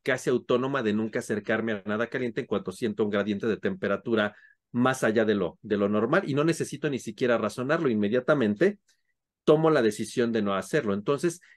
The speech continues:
¿qué es lo que pasa? Entre más, eh, repito una acción, más te-, tengo la capacidad de predecir eventos futuros. Por otra parte,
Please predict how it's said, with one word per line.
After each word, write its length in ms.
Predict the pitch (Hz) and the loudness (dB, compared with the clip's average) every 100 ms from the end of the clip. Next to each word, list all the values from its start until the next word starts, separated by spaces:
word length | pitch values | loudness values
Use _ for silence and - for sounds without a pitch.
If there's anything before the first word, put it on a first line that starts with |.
| _ - | _ 0
¿qué 120 | 180 | 4
es 40 | |
lo 120 | 208 | 4
que 120 | 196 143 | 2 0
pasa? 360 | - 196 143 - | 2 0 0 -2
Entre 360 | 120 107 110 | -4 0 2
más, 560 | 107 143 208 - - - - | 2 0 -2 -4 -18 -14 -4
eh, 180 | 120 | -2
repito 480 | 107 117 - 147 160 | 0 -2 -2 -4 -2
una 120 | 151 | -2
acción, 460 | 156 - 143 120 135 | -2 -4 -4 -4 -4
más 760 | 113 117 131 196 208 - - _ _ _ _ _ _ _ | -6 -4 -2 -2 -4 -14 -18 _ _ _ _ _ _ _
te-, 120 | - | -4
tengo 280 | - 143 143 | 0 0 2
la 120 | 147 | 0
capacidad 420 | 135 113 110 135 135 | 0 -2 -4 -2 -2
de 80 | |
predecir 460 | 131 110 92 - 117 | -2 -2 -2 -2 -2
eventos 360 | 104 98 - - | 0 -2 -6 -10
futuros. 400 | 113 - 98 - | -6 -2 -2 -2
Por 160 | 98 | -4
otra 260 | 104 151 156 | -2 -2 0
parte, 420 | 113 95 - 165 | 0 0 -2 -4